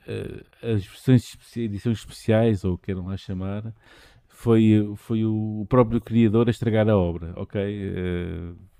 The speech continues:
foi mais uma vez o Jorge Lucas a inventar, ah, a mexer no que está quieto. É aquele velho ditado: é: "Para que mexer no que está quieto?" E,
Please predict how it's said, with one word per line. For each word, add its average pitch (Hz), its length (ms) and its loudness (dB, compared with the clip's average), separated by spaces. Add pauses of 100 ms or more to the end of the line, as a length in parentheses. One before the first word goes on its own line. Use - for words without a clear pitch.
(240)
foi 98 260 -4
mais 95 440 -8
uma 107 140 -2
vez 107 340 -2
o 107 240 -8
Jorge 104 300 -6
Lucas 110 500 -12 (480)
a 107 60 2
inventar, 107 640 4 (320)
ah, 98 600 -12 (680)
a 107 100 0
mexer 139 480 4 (200)
no 127 200 -4
que - 60 -14
está 120 180 -4
quieto. - 300 -10 (200)
É 104 100 -8
aquele 107 380 -6
velho 104 240 0
ditado: 107 360 0
é: 101 40 0
"Para 110 200 2
que 131 160 0
mexer 123 360 -2
no 120 120 -4
que - 80 -14
está 107 120 -8
quieto?" - 560 -10
E, 90 800 -8